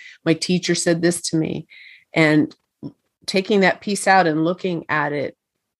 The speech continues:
and remembering even, like, how you felt when they first said that to you and what inside your heart did you believe was true.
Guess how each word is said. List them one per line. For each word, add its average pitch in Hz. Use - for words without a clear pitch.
and 156
remembering 180
even, 160
like, 131
how -
you 170
felt -
when 156
they 151
first 156
said 160
that -
to -
you 139
and 135
what 165
inside 160
your 151
heart 160
did 160
you 160
believe 147
was 147
true. -